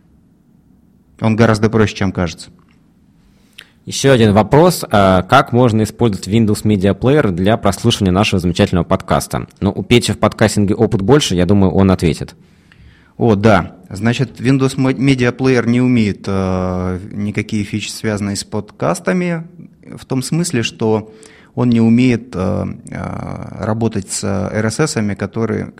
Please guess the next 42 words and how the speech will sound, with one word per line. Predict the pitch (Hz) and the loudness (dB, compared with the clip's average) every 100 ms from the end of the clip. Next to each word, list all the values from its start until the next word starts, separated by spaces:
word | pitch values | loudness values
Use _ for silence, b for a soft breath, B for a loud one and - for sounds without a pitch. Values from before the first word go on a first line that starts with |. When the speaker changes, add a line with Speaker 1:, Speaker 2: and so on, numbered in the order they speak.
| - | -4
Speaker 1:
через | 127 113 | -4 -2
которые, | 120 113 120 | -4 -2 -2
собственно, | 110 117 - 113 | 0 -4 -4 -4
и | 104 | -2
распространяются | 107 - - 117 107 92 80 | -4 -6 -6 -2 0 -2 -6
подкасты. | - 101 104 87 - 76 b b b b | -8 -6 -4 -4 -6 -16 b b b b
То | 110 | -6
есть, | 117 | -2
если | 123 123 | -2 -2
просто | 120 117 117 | -2 -2 0
есть | 113 113 | 0 0
где-то | 110 110 110 101 | 0 -4 -2 -2
на | 101 104 101 | -2 0 0
вебе | 101 113 104 101 95 B B B _ | 0 0 2 0 -2 B B B _
файлик | 120 107 101 | 2 2 2
M | 113 107 | -2 -2
P | 110 | -2
три, | 156 170 | 0 -2
естественно, | 120 127 127 - 101 | -2 -2 -4 -4 -4
его | 104 | 0
можно | 110 110 95 | 0 0 -4
проиграть | - 101 104 160 165 | -6 -4 -2 -2 -2
Windows | 120 107 101 | -4 -4 -4
Media | 110 98 101 | -4 -4 -4
Player, | 113 123 107 | -2 0 0
но | 95 101 | 0 -2
для | 104 | -2
того, | 110 113 | 0 -2
чтобы | 113 104 | -2 -6
подписываться | 98 107 170 175 135 - 110 | -4 -2 0 0 -4 -4 -4
на | 104 | -4
подкасты, | 113 - 104 - 95 | -6 -4 -6 -4 -8
м, | 87 92 92 95 | -8 -10 -12 -10
Media | 110 113 113 | -6 -2 -2
Player | 117 151 143 101 | -2 -2 -2 -2
вот | 101 98 | -4 -8
в | 95 | -12
готовом | 98 110 120 110 104 | -6 -4 -2 -2 0
голом | 117 107 104 | 0 0 0
его | 107 110 | -2 -2
виде, | 135 156 107 B B B B B B | -2 0 -2 B B B B B B
а, | 95 98 98 98 98 101 95 | -6 -2 0 0 0 -2 -4